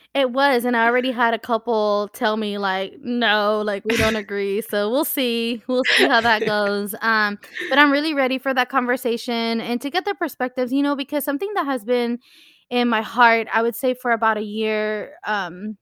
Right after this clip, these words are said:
Speaker 1: now, for those, you know, again, who are just getting to know me, I've always considered myself a feminist.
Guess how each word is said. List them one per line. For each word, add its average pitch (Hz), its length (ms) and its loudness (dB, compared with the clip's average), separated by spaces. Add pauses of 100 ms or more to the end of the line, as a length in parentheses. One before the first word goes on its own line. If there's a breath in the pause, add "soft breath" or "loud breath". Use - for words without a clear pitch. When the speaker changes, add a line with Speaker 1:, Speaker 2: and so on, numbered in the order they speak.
Speaker 1:
now, 208 720 2
for 208 300 -2
those, 240 520 -2
you 214 200 -10
know, 202 140 -4
again, 214 220 -4
who 233 120 -2
are 208 100 -2
just 214 200 -8
getting 220 220 -4
to 220 100 -8
know 208 120 -4
me, 208 200 -4
I've 196 100 -6
always 214 340 -4
considered 208 400 -8
myself 202 400 -8
a 202 80 -10
feminist. 240 640 -4